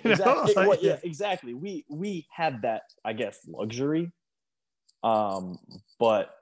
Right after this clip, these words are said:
Speaker 2: we were consistently the biggest or second biggest powerlifting team at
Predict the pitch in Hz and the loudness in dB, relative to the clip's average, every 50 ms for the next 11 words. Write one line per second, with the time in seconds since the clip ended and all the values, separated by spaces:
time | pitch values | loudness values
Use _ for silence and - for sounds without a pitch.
0 | _ - - 98 95 107 113 120 131 139 147 147 135 127 117 107 107 110 113 107 | _ -16 -14 -10 -6 -4 -2 0 0 0 0 0 0 -2 -2 -4 -2 0 0 0
1 | 104 - - 117 104 95 - - 123 127 120 - - - 82 95 107 104 104 98 | 0 -4 -6 -8 -8 -8 -6 -2 -2 -2 -2 -4 -8 -8 -6 -4 -2 -2 0 0
2 | 98 90 85 98 110 107 95 98 110 104 98 107 101 - - 101 - - - 107 | -2 -4 0 2 2 2 4 4 2 4 4 4 4 4 2 0 0 2 2 2
3 | 104 - 101 85 - - 98 98 90 92 92 95 - - - - - - - _ | 2 2 -2 -4 -2 -2 0 0 0 0 -4 -4 -6 -8 -8 -10 -10 -10 -12 _
4 | _ _ _ - - - - 110 110 107 104 104 98 98 - - 98 95 92 - | _ _ _ -12 -8 -2 2 2 4 4 4 2 0 -2 -4 -8 -6 -6 -8 -8
5 | - 104 98 95 95 - - 95 - | -8 -6 -4 -4 -4 -4 -4 -6 -6